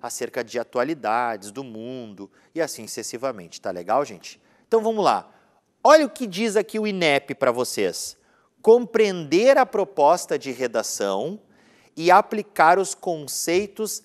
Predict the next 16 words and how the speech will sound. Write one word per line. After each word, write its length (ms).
das 640
várias 1120
áreas 680
de 120
conhecimento 1120
para 200
desenvolver 680
o 60
tema 440
dentro 500
dos 280
limites 1080
estruturais 840
do 140
texto 640
dissertativo 1300